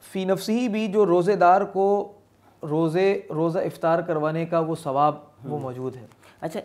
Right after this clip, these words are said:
Speaker 2: इसी हवाले से एक
Speaker 1: जी।
Speaker 2: सवाल पैदा होता
Speaker 1: जी।
Speaker 2: है,
Speaker 1: जी।
Speaker 2: मौजूदा हालात में
Speaker 1: जी।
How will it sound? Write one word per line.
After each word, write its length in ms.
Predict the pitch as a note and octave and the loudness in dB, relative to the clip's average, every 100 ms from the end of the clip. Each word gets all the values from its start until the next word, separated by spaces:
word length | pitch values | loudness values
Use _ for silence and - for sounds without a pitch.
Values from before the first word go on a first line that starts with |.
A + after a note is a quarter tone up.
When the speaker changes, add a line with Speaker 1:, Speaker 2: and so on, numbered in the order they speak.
| - | -10
Speaker 2:
इसी 200 | G3+ C4 | -8 -4
हवाले 280 | G#3 F3+ G3+ | 0 0 0
से 140 | G3+ | -6
एक 60 | - | -6
Speaker 1:
जी। 80 | |
Speaker 2:
सवाल 260 | C#3+ B2+ G#3 | 0 2 2
पैदा 260 | F#3 C#3+ C3 | 0 -2 -2
होता 300 | A#2+ B2+ B2+ | -4 -6 -6
Speaker 1:
जी। 60 | |
Speaker 2:
है, 100 | C3+ | -6
Speaker 1:
जी। 480 | G3 - - - C#3+ | -10 -18 -20 -14 -4
Speaker 2:
मौजूदा 460 | D3+ A#2+ E3+ A3 A3+ | -4 0 2 4 2
हालात 540 | D3+ C#3+ B2 C#3+ - | 4 2 4 2 0
में 340 | C#3 D#3+ - | -6 -6 -8
Speaker 1:
जी। 200 | C#3 B2+ | -12 -12